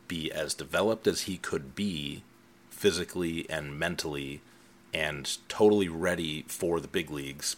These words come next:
before making that jump. And then we get an extra year of service time from him as well, which is important for the A's when typically the players on your team are on the clock,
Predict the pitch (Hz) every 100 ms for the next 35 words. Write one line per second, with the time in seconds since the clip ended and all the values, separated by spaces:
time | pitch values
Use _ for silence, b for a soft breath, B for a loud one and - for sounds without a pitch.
0 | - 85 - - 85 82 80 76 B B
1 | B B - - - 80 78 85 78 73
2 | 73 69 73 65 - - - - - -
3 | - 78 73 67 67 - - - - -
4 | - - - 98 87 85 90 90 - -
5 | 82 85 82 - 78 76 73 - 123 82
6 | - 67 55 - - - - - - -
7 | 87 73 80 69 64 - 107 78 60 78
8 | 80 98 82 80 98 90 85 78 - 95
9 | 80 80 78 80 82 80 78 76 - B
10 | B B B B B - - - 90 82
11 | - - - - - 107 98 - 92 85
12 | 82 - - - - - - - - -
13 | 98 87 82 90 85 73 - 95 85 73
14 | 76 - 85 80 71 - 87 69 - -